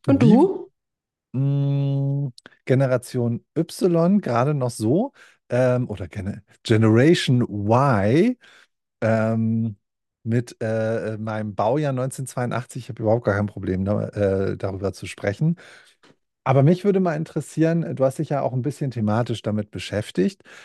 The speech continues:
Speaker 2: ähm, wenn du dir deine Generation anguckst, äh, Generation X, was würdest du sagen, was macht euch aus? Was zeichnet euch aus?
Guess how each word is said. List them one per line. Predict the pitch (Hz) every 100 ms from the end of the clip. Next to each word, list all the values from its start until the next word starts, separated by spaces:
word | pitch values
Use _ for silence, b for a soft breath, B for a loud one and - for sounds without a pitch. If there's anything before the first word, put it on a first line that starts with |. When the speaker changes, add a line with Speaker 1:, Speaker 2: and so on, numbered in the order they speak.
| B B
Speaker 2:
ähm, | 123 127 123
wenn | 127 156
du | 160 156
dir | 151 139 131
deine | 123 127 143 143 139 -
Generation | - 123 120 117 113 - 120 110
anguckst, | 123 180 - 110 131 - - -
äh, | - 107 107 107 104 _ _ -
Generation | 120 113 113 107 120 113 110 - 120 107 117
X, | - 180 - - b b b _ _ _ _
was | 131 131 165
würdest | 175 165 -
du |
sagen, | 143 127 123 139 156 160 175 _ _ _ _ _ _
was | - 107 127 135 - - -
macht | 131 135 - -
euch | 135 -
aus? | 92 82 - - -
Was | 120 -
zeichnet | - 127 123 - 107 98
euch | 98 101 95
aus? | 101 147 185